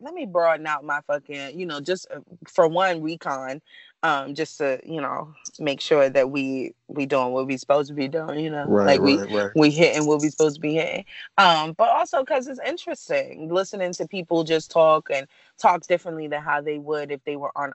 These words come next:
Speaker 1: I G live or
Speaker 2: Right,
Speaker 1: on,
Speaker 2: right.
Speaker 1: um, on the radio even. Like, it's interesting.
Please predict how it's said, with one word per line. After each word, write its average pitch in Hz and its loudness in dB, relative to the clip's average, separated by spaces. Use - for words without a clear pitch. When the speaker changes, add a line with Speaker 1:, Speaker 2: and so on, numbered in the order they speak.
Speaker 1:
I 151 -4
G 135 -10
live 131 -4
or 131 2
Speaker 2:
Right, 110 2
Speaker 1:
on, 107 -2
Speaker 2:
right. 113 2
Speaker 1:
um, 131 -8
on 170 6
the 151 -4
radio 147 -2
even. 139 -6
Like, 131 -6
it's 156 -6
interesting. - -6